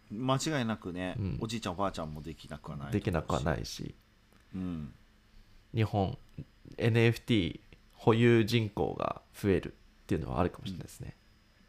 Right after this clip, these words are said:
Speaker 1: うん。うん。
Speaker 2: ただす-、
Speaker 1: 間違いなく増えるでしょう。
Speaker 2: うん。ですね。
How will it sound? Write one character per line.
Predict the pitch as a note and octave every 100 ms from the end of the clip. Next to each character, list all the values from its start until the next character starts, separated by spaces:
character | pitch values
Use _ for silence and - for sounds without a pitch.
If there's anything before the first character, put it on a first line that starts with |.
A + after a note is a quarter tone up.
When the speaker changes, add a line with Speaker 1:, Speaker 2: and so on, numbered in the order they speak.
| -
Speaker 1:
う |
ん。 |
う | F#2
ん。 | D2 - - - - - - -
Speaker 2:
た | -
だ | -
す-、 | - - -
Speaker 1:
間 | G2+ A2
違 | A2+
い |
な | G#2+
く | G2+
増 | A2+
え | G2
る | D#2
で | D2
し | -
ょ |
う。 |
Speaker 2:
う | G#2
ん。 | G2 E2+ - - - _ - -
で | F#2+
す | - -
ね。 | A#1+ -